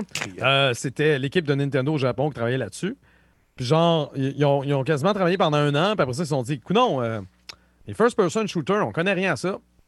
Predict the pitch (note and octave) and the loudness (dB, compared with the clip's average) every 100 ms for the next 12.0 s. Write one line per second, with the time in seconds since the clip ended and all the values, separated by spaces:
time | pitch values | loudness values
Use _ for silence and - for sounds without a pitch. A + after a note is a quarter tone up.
0 | _ _ _ - - E3+ C#3 F3 - D#3 | _ _ _ -12 -8 -6 -2 -2 0 0
1 | D3 D3+ D3+ C3+ C3+ D3 C#3 C3+ C3+ C3 | 0 -2 -6 -4 -4 0 0 2 0 2
2 | C#3 B2+ B2+ B2 A2+ B2 G#2+ - - - | 2 0 -2 -2 -4 -4 -6 -10 -18 -20
3 | _ _ - - - - - - C#3+ - | _ _ -12 -10 -12 -18 -16 -12 -12 -12
4 | D#3+ - - - A3+ F3+ F3+ F3+ F3 D#3 | -14 -12 -6 -2 0 2 0 -2 -4 -6
5 | F#3 A3 C#4 C#4 C#4+ C4+ - D#4 C4 B3+ | -2 0 4 6 6 4 4 4 4 4
6 | A3+ D4 D4+ A#3 A#3 G#3 C4 - - - | 2 2 2 2 2 4 4 2 -16 -20
7 | - A#2 B2+ D3+ - G#2 A#2+ D3 D#3+ F3 | -10 0 2 2 -2 -4 0 4 4 2
8 | F#3+ F3 D#3+ - F#3 D3 G3 E3 E3 G3+ | 2 4 4 2 -2 2 2 2 2 0
9 | F3+ F#3+ G3 F3+ F3 - G3+ D3+ C3+ C3+ | 0 -2 -4 -2 -2 0 0 0 0 0
10 | B2 A#2+ C3 E3+ F3+ G#3 F3 A3+ F3+ - | 0 -2 -4 -6 -6 -4 -2 0 0 2
11 | F#3 D#3+ C3 F#3 F#3+ - D3 D3+ D#3 B2 | 2 2 4 4 4 0 2 2 2 -2